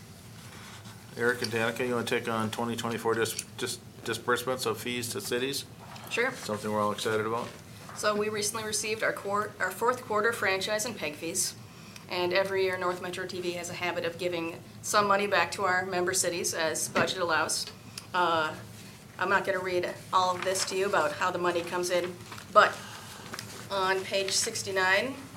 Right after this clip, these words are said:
Speaker 2: you will see the breakdown of the money. We had budgeted for a hundred fifty thousand dollars to go back to the cities,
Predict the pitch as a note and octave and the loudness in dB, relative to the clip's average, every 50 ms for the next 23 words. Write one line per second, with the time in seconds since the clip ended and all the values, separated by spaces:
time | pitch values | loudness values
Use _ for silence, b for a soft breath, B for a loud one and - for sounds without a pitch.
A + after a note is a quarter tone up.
0 | - - - F#3+ F#3+ F#3 F#3 F#3 - - G#3 G3 F#3 F#3+ F#3 F#3 F#3+ F#3+ G3+ F#3 | -14 -12 -8 -6 -4 -4 -2 -2 -2 -2 -2 -2 4 6 6 6 6 4 2 2
1 | F#3 F#3 D3+ F3+ - - F#3 F3+ F3+ F3+ F#3+ - - - B B B B B B | 2 4 2 2 0 0 -2 0 0 0 0 -2 -4 -8 B B B B B B
2 | B B - F#3 F#3+ F#3+ F#3 F3+ F#3 F#3+ F#3 F3+ - F#3+ F#3 F3+ - F#3+ F3+ F3+ | B B -8 -4 0 0 0 2 4 2 2 2 0 -2 -4 0 2 4 4 4
3 | F#3 G3+ G3 G3 F#3+ F#3+ G3+ G3 F#3+ F#3+ F#3+ G3+ F#3 F#3 F#3+ G3 G#3 G#3 G#3+ G#3 | 4 2 0 0 0 0 -2 -2 -2 0 2 4 4 4 4 2 -2 -4 -4 -6
4 | - - F#3+ F#3 F#3 G3+ G3+ G3+ - A3 G#3+ G#3 G#3+ G#3 G#3+ - - A3 - - | -4 0 2 4 4 4 2 0 -2 -2 0 2 2 2 2 0 -4 -4 -4 -2
5 | - A#3+ B3+ C4+ B3+ - - | -2 -2 -2 -2 0 0 0